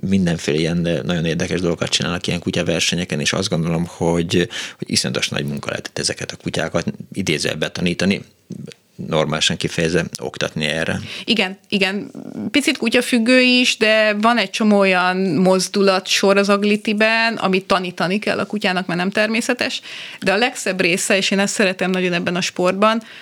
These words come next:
Speaker 2: hogy például az, hogy mikor melyik irányba menjen, és melyik akadály következik, azt szinte nem kell tanítani a kutyának, mert ha én emberként megtanulom jól használni a testjele-, testjeleimet,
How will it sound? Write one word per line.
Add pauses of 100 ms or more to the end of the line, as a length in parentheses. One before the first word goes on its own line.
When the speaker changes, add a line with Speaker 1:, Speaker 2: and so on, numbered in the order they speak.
(140)
Speaker 2:
hogy
például
az,
hogy
mikor
melyik
irányba
menjen,
és
melyik
akadály
következik,
azt
szinte
nem
kell
tanítani
a
kutyának,
mert
ha
én
emberként
megtanulom
jól
használni
a
testjele-,
testjeleimet,